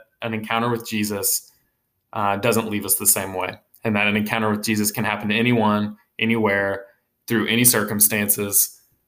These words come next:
Um, and he will go to great lengths, uh, in order to bring those to himself. So, um, I hope that as you reflect on this story, again, a, a pr-, for a lot of us, a pretty well-known story, I hope that it'll give us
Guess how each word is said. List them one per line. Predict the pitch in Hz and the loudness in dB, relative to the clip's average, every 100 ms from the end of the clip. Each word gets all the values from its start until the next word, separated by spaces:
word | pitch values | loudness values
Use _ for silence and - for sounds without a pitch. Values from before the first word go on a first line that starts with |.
| - | -6
Um, | 98 95 92 | -2 -2 -2
and | 107 104 | -2 0
he | 110 | 0
will | 107 110 | 2 2
go | 110 113 110 | 4 6 4
to | 110 120 117 113 110 - 113 | 4 4 4 2 0 -10 -4
great | 120 117 107 | 2 2 2
lengths, | 113 110 - - - | 0 0 2 2 0
uh, | 101 101 | -6 -4
in | 107 | -2
order | 101 101 | -2 -2
to | 101 | -4
bring | 107 101 | -2 -2
those | 98 95 92 | -4 -4 -6
to | - 226 | -4 -2
himself. | 202 117 95 - | 2 2 0 2
So, | - 131 110 107 - - _ _ | 4 4 2 -2 -16 -20 _ _
um, | - 110 110 113 | 0 2 2 0
I | |
hope | 117 170 170 | 2 2 2
that | 147 131 - - - _ _ _ _ _ _ | 4 4 2 -6 -20 _ _ _ _ _ _
as | 147 135 | 0 2
you | 160 165 - | 4 4 4
reflect | 131 131 135 127 | 0 2 2 2
on | 127 | -2
this | 127 117 | 0 0
story, | - 113 113 | 0 2 2
again, | - 117 117 104 | 0 -2 -2 -2
a, | 117 | -4
a | 127 | -6
pr-, | 131 143 - - | -4 -8 -8 -4
for | 139 | 0
a | |
lot | 123 120 | 2 2
of | |
us, | 117 123 | -2 -6
a | |
pretty | - 123 | -4 -2
well-known | 113 117 117 117 117 117 110 | 2 2 2 0 -4 -6 -4
story, | 110 117 113 | -2 0 2
I | 113 | 2
hope | 151 - | 0 0
that | 143 | 0
it'll | 117 117 113 107 | 0 -2 -2 -2
give | 120 110 | -2 0
us | 110 107 104 - - | 0 0 4 4 4